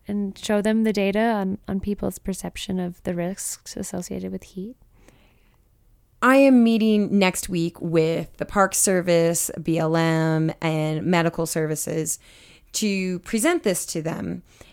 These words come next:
Speaker 2: And one of the things that I want to receive as feedback is how this information would be used. I recognize that this information is, is important and insightful, but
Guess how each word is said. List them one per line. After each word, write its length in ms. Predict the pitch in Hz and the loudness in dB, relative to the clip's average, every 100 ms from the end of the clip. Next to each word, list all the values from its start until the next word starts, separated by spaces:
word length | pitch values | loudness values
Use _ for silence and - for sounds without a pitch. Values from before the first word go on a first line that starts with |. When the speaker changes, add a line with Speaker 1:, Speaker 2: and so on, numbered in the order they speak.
| _ _ | _ _
Speaker 2:
And 460 | 202 190 180 180 170 | 2 4 4 2 0
one 240 | 202 226 | 2 4
of 80 | 247 | 2
the 80 | 214 | 0
things 320 | 202 180 170 | -2 -2 -2
that 200 | 170 - | -4 -4
I 180 | 175 175 | -2 2
want 260 | 185 170 - | 2 0 -2
to 120 | - | -6
receive 340 | 160 - 156 | -4 -4 -4
as 140 | 160 - | -4 -6
feedback 520 | 190 165 160 - - | -4 -4 -4 -6 -6
is 220 | 220 - - | -6 -6 -6
how 520 | - - 190 196 208 | -10 -4 2 4 4
this 220 | 170 - | 2 -2
information 760 | 165 - - - - - - - _ | -4 -8 -8 -8 -10 -10 -10 -12 _
would 320 | 160 156 151 | -6 -2 -2
be 80 | 151 | -2
used. 640 | 156 156 67 - - - - - - - _ _ _ _ _ _ - | -6 -8 -8 -8 -8 -10 -14 -20 -20 -20 _ _ _ _ _ _ 2
I 140 | 220 | 4
recognize 800 | 202 214 247 233 196 190 185 170 | 6 4 4 4 4 4 2 2
that 300 | 170 160 - | -2 -2 -4
this 240 | 165 160 | -2 -2
information 460 | 156 - 139 - - | -4 -6 -6 -8 -10
is, 100 | - - - | -12 -14 -10
is 280 | - 208 - | -8 -6 -6
important 720 | - 156 285 285 269 254 240 - | -8 -2 2 2 2 2 0 -2
and 140 | 165 | -6
insightful, 880 | - - 247 247 - 233 208 202 208 - _ _ - _ _ _ _ _ _ _ _ _ _ | -4 -2 -2 -2 0 2 4 2 0 -10 _ _ -20 _ _ _ _ _ _ _ _ _ _
but 280 | 208 196 | 6 6